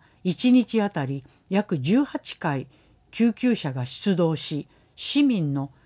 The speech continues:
約十八人に一人が搬送されたことになります。救急出動件数は昨年より四百二十三件増加し、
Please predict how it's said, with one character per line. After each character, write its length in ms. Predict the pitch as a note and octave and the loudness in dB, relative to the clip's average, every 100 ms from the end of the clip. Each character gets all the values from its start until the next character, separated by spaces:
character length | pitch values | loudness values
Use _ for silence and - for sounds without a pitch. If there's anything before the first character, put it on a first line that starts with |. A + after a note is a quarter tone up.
| - | -6
約 300 | F#3 G3 E3+ | -4 -2 -2
十 240 | C3+ A#3+ | 0 0
八 320 | C#4+ D4 D#4 D4+ | 0 -2 2 4
人 260 | A3+ D3+ | 4 2
に 80 | C3+ | 0
一 260 | - - C#4 | -4 -2 -2
人 140 | A3 | 0
が 220 | D3+ - - | -4 -6 -4
搬 220 | E3+ F#3+ | 0 0
送 220 | - G3+ | 0 -2
さ 160 | F#3+ F3 | 0 -4
れ 80 | |
た 120 | C#3+ B2+ | -4 -8
こ 120 | C3 | -6
と 100 | C3 | -2
に 140 | F3+ | -2
な 100 | F3+ | -2
り 100 | A#2 | -4
ま 140 | G#2+ G#2+ | -8 -10
す。 300 | - - _ _ _ _ _ _ _ _ _ _ | -12 -12 _ _ _ _ _ _ _ _ _ _
救 240 | - A#3 A#3+ | 0 2 2
急 260 | - A#3+ | 0 -2
出 280 | - - A3 | -2 -6 2
動 200 | A#3+ A3+ | 4 4
件 240 | - A#3 | 2 2
数 200 | G3+ - | 2 -2
は 180 | D3 C#3 | -2 -2
昨 320 | B2+ D#3 - | -4 -6 0
年 240 | G#3+ G#3+ G3+ | 0 2 0
よ 160 | G3 | 0
り 180 | C3 C#3+ - _ - | -4 -8 -12 _ -4
四 240 | F#3 D4 D#4+ | 2 4 2
百 260 | E3 - | -2 -2
二 220 | C#3 A3+ | 2 2
十 180 | A3+ F#3 | 2 0
三 300 | C#3 G#3 C4 | -2 2 2
件 260 | - C#3+ B2+ | 2 0 0
増 220 | C3 B2 | -2 -6
加 160 | B2+ B2 | -6 -10
し、 300 | - B2+ | -8 -12